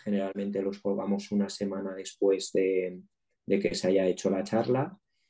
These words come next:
y, y ya está. Eh, seguro que nos volveremos a,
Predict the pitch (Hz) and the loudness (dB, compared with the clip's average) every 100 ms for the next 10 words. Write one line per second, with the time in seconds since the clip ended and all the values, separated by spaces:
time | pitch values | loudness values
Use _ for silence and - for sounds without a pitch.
0 | _ _ _ _ - 104 98 95 92 90 | _ _ _ _ 4 6 6 4 2 2
1 | 87 - 95 90 90 - 117 127 - 95 | 0 0 0 2 0 0 -2 -2 -4 0
2 | 90 90 90 - - 90 95 92 92 98 | 2 0 -2 -4 0 2 2 0 -4 -2
3 | 95 98 95 95 - 95 92 90 90 | -2 0 -2 -4 -10 -8 -4 -6 -8